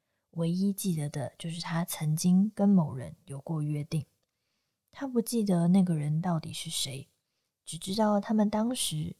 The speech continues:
约定在七年后要在某处相见。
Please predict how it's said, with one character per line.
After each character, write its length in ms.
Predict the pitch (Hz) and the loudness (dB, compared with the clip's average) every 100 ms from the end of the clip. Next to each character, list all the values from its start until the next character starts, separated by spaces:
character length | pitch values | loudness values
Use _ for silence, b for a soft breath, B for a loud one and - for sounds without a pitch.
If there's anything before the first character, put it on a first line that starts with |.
| _ | _
约 160 | 160 160 | -6 -2
定 240 | 165 160 | 2 2
在 280 | 160 165 160 | 2 0 -2
七 280 | - - 180 | -4 -2 2
年 220 | 175 165 | 4 2
后 340 | 160 175 160 - - | 0 -2 -2 -8 -12
要 80 | 160 | -6
在 160 | 160 | -2
某 240 | 156 147 - | 0 -2 -6
处 220 | - 165 | -8 -8
相 320 | 156 156 156 165 | -6 -4 0 0
见。 300 | 180 170 | 0 -2